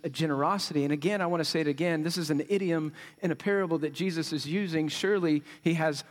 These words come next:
people around him that he knows, his family, his friends, his disciples, that he knows that he brings in, but he's trying to make a point here. Do you see it? You're not gonna gain something from them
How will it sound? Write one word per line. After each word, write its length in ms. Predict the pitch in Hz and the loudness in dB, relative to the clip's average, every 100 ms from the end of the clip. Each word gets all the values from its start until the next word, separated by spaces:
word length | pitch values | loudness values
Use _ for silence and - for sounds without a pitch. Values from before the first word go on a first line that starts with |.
| - | -10
people 380 | - 214 202 170 | -2 0 2 2
around 340 | 156 160 190 160 | 4 4 2 2
him 200 | 160 151 | 0 2
that 160 | 160 | 2
he 100 | 151 | 2
knows, 400 | 139 175 170 151 | 2 2 4 2
his 160 | 170 143 | 0 -2
family, 540 | - 196 185 165 147 | 0 0 2 2 2
his 160 | 160 151 | 2 -2
friends, 400 | - 185 165 151 | 0 2 2 0
his 160 | 170 | -2
disciples, 880 | 160 156 190 190 175 160 143 - - _ _ _ _ _ _ _ _ | 0 0 0 0 0 -2 -2 -6 -10 _ _ _ _ _ _ _ _
that 100 | - | 0
he 120 | 180 165 | 2 4
knows 460 | 175 226 214 170 | 4 4 4 2
that 100 | 170 | 0
he 40 | 160 | 2
brings 360 | 175 175 151 | 2 2 2
in, 220 | 175 180 | 2 2
but 120 | 151 147 | 2 0
he's 140 | 143 | 0
trying 400 | - 185 175 160 | 0 2 2 0
to 120 | - | -2
make 280 | 139 143 123 | -2 0 -2
a 40 | |
point 320 | 117 131 117 - | -6 -4 -6 -8
here. 220 | 98 101 | -12 -8
Do 80 | 123 | -4
you 120 | 123 | -2
see 220 | - 147 | 0 -2
it? 140 | 143 139 _ _ _ _ _ _ _ _ _ _ - | -2 -6 _ _ _ _ _ _ _ _ _ _ -2
You're 120 | 185 | 2
not 120 | 233 | 2
gonna 140 | 202 175 | 2 0
gain 480 | 135 196 247 226 | 2 2 4 2
something 400 | 175 185 160 156 | 2 2 2 0
from 240 | 147 151 151 | 0 -2 0
them 360 | 180 160 131 | 2 0 -2